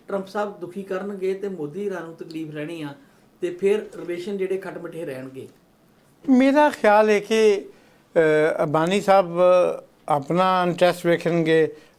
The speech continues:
Speaker 2: ਅਡਾਨੀ ਸਾਹਿਬ ਆਪਣਾ ਵੇਖਣਗੇ, ਮੋਦੀ ਸਾਹਿਬ ਆਪਣਾ ਵੇਖਣਗੇ। ਤੇ, ਅ, ਲਾਜ਼ਮੀ ਗੱਲ ਹੈ, ਇਹਨਾਂ ਸਾਰਿਆਂ ਤੋਂ ਹਟ ਕੇ ਟਰੰਪ ਸਾਹਿਬ ਦੀ ਤਰਜੀਹਾਤ, ਉਹਨਾਂ ਦੀ ਪ੍ਰਾਇਓਰਟੀ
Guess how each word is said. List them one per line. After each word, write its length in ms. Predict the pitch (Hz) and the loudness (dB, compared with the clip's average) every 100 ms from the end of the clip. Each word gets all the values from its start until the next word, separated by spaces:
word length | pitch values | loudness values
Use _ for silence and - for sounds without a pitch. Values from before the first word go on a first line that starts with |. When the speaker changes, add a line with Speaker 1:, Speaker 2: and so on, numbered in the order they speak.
| 151 | 0
Speaker 2:
ਅਡਾਨੀ 360 | 160 165 180 | 4 4 2
ਸਾਹਿਬ 220 | - 156 | 0 2
ਆਪਣਾ 340 | 147 143 170 175 | 2 0 0 2
ਵੇਖਣਗੇ, 720 | 165 156 160 156 147 147 139 - _ _ _ _ 156 | 2 2 0 2 2 4 2 -2 _ _ _ _ -2
ਮੋਦੀ 400 | 160 160 170 196 | 2 2 0 2
ਸਾਹਿਬ 220 | 170 151 | 2 4
ਆਪਣਾ 320 | 147 170 175 | 0 0 0
ਵੇਖਣਗੇ। 540 | 160 147 156 156 143 - - _ _ _ _ - | 0 0 0 2 0 -2 -16 _ _ _ _ 0
ਤੇ, 460 | 196 180 170 170 - _ _ _ _ - | 4 4 4 0 -4 _ _ _ _ -20
ਅ, 580 | - - 180 165 160 151 - - 165 | -18 -2 2 4 2 -4 -10 -12 -4
ਲਾਜ਼ਮੀ 400 | 151 175 190 214 | 2 2 4 2
ਗੱਲ 160 | 202 196 | 4 4
ਹੈ, 60 | |
ਇਹਨਾਂ 280 | 202 190 202 | 2 2 0
ਸਾਰਿਆਂ 760 | - 151 156 190 208 220 220 208 | -2 2 6 8 8 6 4 2
ਤੋਂ 180 | 190 | 2
ਹਟ 200 | 165 139 | 2 0
ਕੇ 220 | 131 143 - - _ _ _ - | -2 -4 -4 -18 _ _ _ 0
ਟਰੰਪ 240 | 175 196 | 2 2
ਸਾਹਿਬ 280 | - 190 175 | 2 2 2
ਦੀ 200 | 170 185 | -2 -4
ਤਰਜੀਹਾਤ, 840 | 180 170 151 160 131 143 156 - - _ _ - _ 175 | 0 0 0 -4 0 2 2 -2 -20 _ _ -20 _ -2
ਉਹਨਾਂ 140 | 185 | 0
ਦੀ 140 | 185 | 0
ਪ੍ਰਾਇਓਰਟੀ 640 | 180 175 156 151 175 170 | -2 4 4 4 2 0